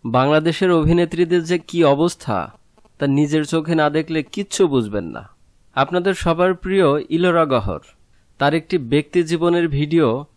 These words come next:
সামাজিক যোগাযোগের মাধ্যমে ভাইরাল হয়েছে।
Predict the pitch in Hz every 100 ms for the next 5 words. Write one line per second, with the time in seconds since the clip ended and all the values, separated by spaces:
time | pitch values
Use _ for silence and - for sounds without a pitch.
0 | _ - - 147 160 170 147 147 156 160
1 | 160 151 151 151 165 165 147 135 143 135
2 | 107 - - 80